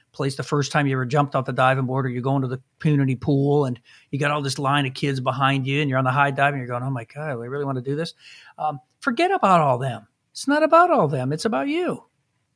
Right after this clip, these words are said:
And nobody says you gotta jump off the diving board unless you want to. And you're okay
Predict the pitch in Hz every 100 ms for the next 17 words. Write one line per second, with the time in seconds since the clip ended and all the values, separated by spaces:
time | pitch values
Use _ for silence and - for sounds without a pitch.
0 | _ _ _ _ _ _ 175 175 170 226
1 | 277 226 135 127 - 135 127 135 151 147
2 | 135 123 127 139 131 117 113 117 123 151
3 | 185 127 117 135 175 180 - 214 226 185
4 | 214 - _ _ - 226 240 - 120 117
5 | - 170 175 202 240 233 - 180 - -
6 | - - 127 135